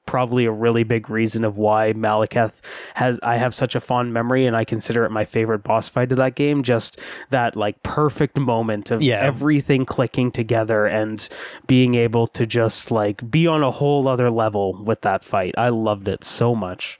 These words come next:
Speaker 2: Yeah, it's a, always that feeling of, like, your first attempts, you're just getting destroyed, and then to make that progress and finally take it down, like, learn all the mechanics,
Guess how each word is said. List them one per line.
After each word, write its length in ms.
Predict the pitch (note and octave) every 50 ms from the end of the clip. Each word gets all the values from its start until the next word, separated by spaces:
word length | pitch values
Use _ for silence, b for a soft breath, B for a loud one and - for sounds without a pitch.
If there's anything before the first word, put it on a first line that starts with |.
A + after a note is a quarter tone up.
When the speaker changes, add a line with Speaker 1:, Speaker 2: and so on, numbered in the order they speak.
| _ -
Speaker 2:
Yeah, 220 | - C#3 A#2 G#2+ A#2
it's 280 | - - D3+ C#3+ - -
a, 100 | F3 A#2
always 400 | - D#3+ F3+ F3+ F#3 F#3+ F3+ D3+
that 180 | E3+ C#3+ A#2 A2+
feeling 680 | - - C3+ C3 B2 A#2+ A2+ A2+ A2 G#2+ G#2+ A2 G#2+
of, 240 | A2+ A2 A2 G#2 -
like, 340 | B2+ A#2+ A2+ A2+ A2 - - - _ - - - _ _
your 200 | - - D3+ D3
first 340 | - - - E3+ D#3+ - -
attempts, 440 | D#3 - - D3+ D3 C3+ - - -
you're 140 | C3 B2 A#2+
just 280 | A2+ B2 A2+ - -
getting 300 | - C3 A#2 A#2 A#2 A#2
destroyed, 640 | A2+ A#2+ A2+ - - - - C#3 C3 A#2 A2 A2 A2
and 180 | - - C3+ B2 B2
then 160 | B2 B2+ B2
to 200 | - - B2+ A2+
make 360 | A2+ A#2 B2+ C#3 D3 D3 -
that 240 | - C3+ A#2+ A#2+ -
progress 580 | - - A#2 A2 A2+ A2+ A2+ G#2+ G#2+ G#2+ -
and 220 | - - B2 A2 -
finally 340 | - A#2+ A#2+ B2 A#2+ A#2 A2+
take 220 | - - B2 A2+
it 100 | A#2+ -
down, 240 | B2 A#2+ A2+ A2+ A2+
like, 180 | G#2+ G#2+ G#2 -
learn 320 | B2+ A#2+ B2+ C3 C3+ C3 B2+
all 120 | B2 A#2+
the 80 | A#2+ A#2
mechanics, 640 | A2+ A2 - - A#2 A2+ A2 A2 A2 G#2+ - -